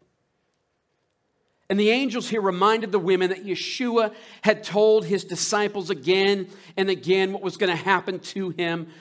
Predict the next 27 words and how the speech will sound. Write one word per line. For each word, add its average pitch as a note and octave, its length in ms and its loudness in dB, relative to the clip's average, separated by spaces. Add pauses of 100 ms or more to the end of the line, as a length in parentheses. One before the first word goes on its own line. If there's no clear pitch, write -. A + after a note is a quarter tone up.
(160)
when F3+ 380 4
they E3+ 120 0
got E3 360 0
to E3+ 120 -8
Jerusalem. D#3+ 640 -4 (220)
He G#3 100 -4
told A#3 560 2
them B2 160 -4
ahead C3+ 220 -8
of C#3 80 -10
time D#3 160 -2
that D#3 80 -6
he F#3 80 -2
was F3 180 -8
going G#3 280 2
to F#3+ 80 -6
suffer. F#3+ 380 0 (200)
He A#3 120 -2
told A#3+ 420 4
them F#3+ 120 0
that E3+ 80 -2
he G3 140 -2
was F#3 160 -2
going G#3 160 2
to F#3 80 0
be F3+ 80 -6
crucified. - 580 -4